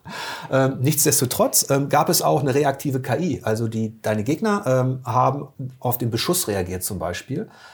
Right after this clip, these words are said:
Ähm, und du musstest dir wirklich Gedanken machen, wie du von A nach B kommst, damit du mal nicht entdeckt wirst oder dass du eben deine Munition, ähm, deinen Munitionsverbrauch im Auge hast.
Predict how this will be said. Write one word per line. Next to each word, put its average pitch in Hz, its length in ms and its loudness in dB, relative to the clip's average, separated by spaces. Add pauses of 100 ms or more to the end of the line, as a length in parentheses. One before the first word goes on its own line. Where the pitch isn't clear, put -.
(140)
Ähm, 123 160 0
und 147 140 -2
du 185 60 0
musstest 180 340 0
dir 147 140 0
wirklich 147 360 -2
Gedanken 135 380 0
machen, 131 300 0
wie 127 80 2
du 127 120 2
von 127 160 -2
A 113 140 -2
nach 104 120 -4
B 147 140 0
kommst, 139 320 -4
damit 110 200 -4
du 117 40 -4
mal 101 120 -4
nicht 104 160 -8
entdeckt 123 320 -6
wirst 127 280 -2
oder 104 160 -2
dass 104 200 -4
du 98 80 -8
eben 104 160 -4
deine 101 160 0
Munition, 113 560 -2
ähm, 113 500 -4
deinen 101 240 -6
Munitionsverbrauch 127 720 0
im 123 100 -2
Auge 117 280 0
hast. 113 200 -4